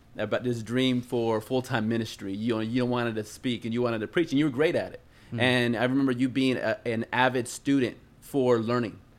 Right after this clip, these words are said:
Speaker 1: You know, you, I think you were the first person I ever met in my circle who actively sought to learn, not just when you're doing your personal reading time, but also when you're driving. I remember
Speaker 2: Mm.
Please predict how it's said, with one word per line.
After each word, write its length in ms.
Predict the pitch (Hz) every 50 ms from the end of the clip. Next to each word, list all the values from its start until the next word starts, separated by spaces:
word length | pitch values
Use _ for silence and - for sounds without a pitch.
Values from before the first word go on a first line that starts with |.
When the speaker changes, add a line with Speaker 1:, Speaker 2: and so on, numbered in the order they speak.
| - - -
Speaker 1:
You 80 | 110 120
know, 60 | 123
you, 140 | 123 135 123
I 60 | 127
think 100 | 143 143
you 60 | 139
were 80 | 131 117
the 60 | 117
first 340 | - - 131 131 127 - -
person 260 | - 131 123 - 120
I 140 | 113 117 117
ever 160 | 117 110 104
met 400 | 104 113 120 120 113 104 - - - - - - - - - - -
in 120 | 123 127
my 140 | 127 120 113
circle 540 | 113 - - 165 185 180 151 135 120 104 120
who 420 | 110 123 139 131 127 123 117 110 - - - - - - - - - - -
actively 640 | 120 127 143 143 - - 165 143 139 143 143 135 127 - - -
sought 320 | - - - 147 127 120 -
to 180 | - - 123
learn, 480 | 110 98 110 123 131 127 123 117 113 113
not 260 | 120 135 165 180 170
just 500 | - - 214 196 196 185 - - - - - - - -
when 180 | 139 143 139
you're 300 | 135 135 127 123 120 110
doing 380 | - - - 117 107 139 139 131
your 60 | 120
personal 600 | 123 - - 143 127 131 127 123 120 117 113 110 107 -
reading 400 | 113 110 120 143 143 127 120 117
time, 320 | - 120 101 95 85 101
but 100 | 117 117
also 260 | 120 131 139 - -
when 140 | 127 123 120
you're 100 | 113 104
driving. 440 | 95 107 110 107 107 - 87 95 113 - -
I 40 | 117
remember 240 | 120 123 120 120
Speaker 2:
Mm. 220 | 123 120 113 107